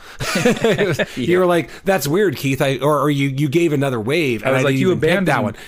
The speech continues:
Speaker 2: you
Speaker 1: Yeah,
Speaker 2: abandoned
Speaker 1: and you were
Speaker 2: A completely." <laughs>
Speaker 1: Yeah, you ab-, you abandoned the new A, which was supposed to be your dream logo. And I was like, "Yeah, it turns out it didn't look as, as good together as I thought." <laughs> Anyway, so yeah, I'm, I'm glad, I'm glad you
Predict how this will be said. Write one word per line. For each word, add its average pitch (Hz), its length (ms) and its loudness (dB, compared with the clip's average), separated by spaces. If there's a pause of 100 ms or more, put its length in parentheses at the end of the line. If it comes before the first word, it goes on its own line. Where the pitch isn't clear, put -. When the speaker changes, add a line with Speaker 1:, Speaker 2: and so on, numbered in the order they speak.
Speaker 2:
you 160 140 0
Speaker 1:
Yeah, 165 40 2
Speaker 2:
abandoned 156 380 2
Speaker 1:
and 151 80 0
you 151 80 2
were 143 100 0
Speaker 2:
A 165 220 0
completely." 143 720 -2
<laughs> - 160 -4
Speaker 1:
Yeah, 208 120 2
you 190 260 4
ab-, 160 120 -2
you 175 300 2
abandoned 160 500 2
the 135 80 0
new 139 220 0
A, 147 280 2
which 117 240 -2
was 127 160 -2
supposed 135 360 -2
to 135 60 -4
be 127 60 0
your 120 160 -2
dream 127 260 -4
logo. 127 220 -2
And 107 80 -2
I 104 60 0
was 104 100 -4
like, 110 160 -2
"Yeah, 156 140 0
it 110 60 -4
turns 120 220 -4
out 120 140 0
it 110 80 -6
didn't 117 240 -2
look 113 160 -4
as, 101 180 -6 (140)
as 107 200 -6
good 117 200 -4
together 117 380 -4
as 107 100 -4
I 104 80 -2
thought." - 500 -8
<laughs> - 40 -10 (320)
Anyway, 101 340 -4
so 101 360 -6 (360)
yeah, 131 160 0
I'm, 127 220 0
I'm 127 180 -2
glad, 123 540 -4
I'm 117 100 -4
glad 120 420 -4
you 101 520 -8